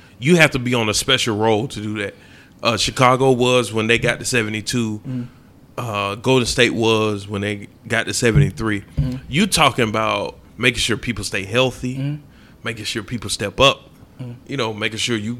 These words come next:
Speaker 1: get rest, which they got a lot of last
Speaker 2: Right,
Speaker 1: year.
Speaker 2: right.
Speaker 1: I don't think it happens again. I think that's one of the once in a lifetime things
Speaker 2: I
Speaker 1: that
Speaker 2: think,
Speaker 1: just
Speaker 2: I
Speaker 1: don't.
Speaker 2: think after a certain point they were going for it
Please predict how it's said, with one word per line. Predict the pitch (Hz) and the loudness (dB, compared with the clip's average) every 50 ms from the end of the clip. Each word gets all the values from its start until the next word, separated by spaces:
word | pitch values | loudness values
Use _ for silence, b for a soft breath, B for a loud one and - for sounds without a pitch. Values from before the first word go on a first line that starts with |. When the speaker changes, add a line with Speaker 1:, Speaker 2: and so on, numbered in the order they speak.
| - - | -10 -4
Speaker 1:
get | 117 123 120 71 | 0 0 0 2
rest, | 87 101 113 131 139 139 - - | 2 2 4 4 4 2 0 -4
which | 113 120 107 - - | -6 -6 -4 -4 -2
they | 110 104 | -2 0
got | 98 113 107 104 | 2 2 2 2
a | 107 | 2
lot | 107 110 120 120 120 | 2 4 4 6 6
of | 123 127 120 117 | 4 4 4 2
last | 123 123 120 120 117 | 0 0 0 0 -2
Speaker 2:
Right, | 107 | -2
Speaker 1:
year. | 135 135 139 - 113 | -2 -4 -6 -6 -6
Speaker 2:
right. | 117 117 - - B B B B B B B - | -6 -6 -6 -8 B B B B B B B 4
Speaker 1:
I | 127 139 | 6 8
don't | 147 135 120 - | 8 6 6 4
think | 139 127 110 | 2 2 4
it | 117 107 | 2 2
happens | 113 131 151 151 127 110 101 | 4 4 2 4 2 0 0
again. | 104 98 104 107 107 107 | -2 -2 -2 -2 0 -2
I | 110 | -2
think | 110 - 123 113 101 | -2 -2 -4 -2 -2
that's | 110 110 104 | -2 -2 -2
one | 117 113 110 107 | -2 -2 -2 -2
of | 104 | -2
the | 104 107 | -2 -2
once | 117 113 - - | -2 -4 -4 -6
in | 107 104 | -6 -4
a | |
lifetime | 104 107 110 107 101 - 107 104 98 | -2 -2 -2 -4 -4 -6 -8 -8 -6
things | 92 107 113 160 | -4 0 2 4
Speaker 2:
I | 165 | 4
Speaker 1:
that | 117 143 | 4 4
Speaker 2:
think, | 180 170 110 | 2 2 0
Speaker 1:
just | 107 107 | 0 0
Speaker 2:
I | 156 | 2
Speaker 1:
don't. | 160 190 | 2 4
Speaker 2:
think | 180 170 170 | 2 2 4
after | 165 160 160 165 147 | 2 2 2 2 0
a | 143 | 0
certain | 143 - 170 147 117 139 | 0 0 -2 -2 -2 -6
point | - - 147 139 131 - | -6 -4 -4 -4 -4 -2
they | 143 139 | -2 0
were | 139 127 120 | 0 0 -2
going | 117 120 117 139 139 143 143 143 | -4 -4 -2 0 0 0 0 -2
for | 143 - 151 143 139 151 | -4 -2 -2 -2 -2 -2
it | 147 | -6